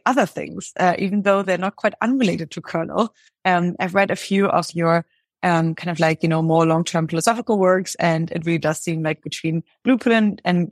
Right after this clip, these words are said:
uh, kernel, there's quite the kind of like straight path, um, to like pretty,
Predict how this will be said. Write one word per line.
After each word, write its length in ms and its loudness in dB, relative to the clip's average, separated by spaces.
uh, 120 2
kernel, 320 0
there's 180 -2
quite 320 0
the 180 0
kind 180 0
of 20 0
like 280 0
straight 340 0
path, 420 0
um, 320 2
to 440 -4
like 300 -2
pretty, 340 -2